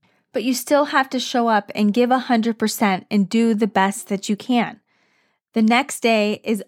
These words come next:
always a new day. There's always going to be a new game to play. There's always gonna be a new opportunity for you to show up, and you have to make the decision to do it and to do it with your best effort and to do it for yourself.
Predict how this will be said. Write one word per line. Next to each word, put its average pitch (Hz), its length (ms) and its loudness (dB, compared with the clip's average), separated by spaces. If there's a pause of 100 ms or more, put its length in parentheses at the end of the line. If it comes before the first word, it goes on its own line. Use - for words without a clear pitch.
always 233 460 2
a 220 80 0
new 208 220 0
day. 190 360 -4 (420)
There's 220 180 -4 (120)
always 262 400 4
going 247 320 2
to 233 100 -2
be 220 260 0
a 220 80 2
new 214 320 4
game 208 320 0
to 208 120 -12
play. 214 480 -6 (420)
There's 220 180 0 (100)
always 269 340 4
gonna 247 200 2
be 233 180 0
a 226 80 0
new 233 300 2
opportunity 240 800 -2
for 277 140 -8
you 277 200 -2
to 240 80 -4
show 220 360 -2
up, 208 280 0 (560)
and 226 120 2
you 233 80 2
have 262 360 0
to 254 80 0
make 233 240 2
the 226 120 2
decision 220 640 2
to - 140 -4
do 254 280 0
it - 220 -6 (600)
and 220 100 2
to 240 80 2
do 262 280 2
it 269 100 0
with 240 180 0
your 247 120 0
best 247 400 0
effort 247 480 0 (140)
and 220 180 -2
to 254 80 0
do 247 260 2
it - 160 0
for - 160 -6
yourself. 233 800 -2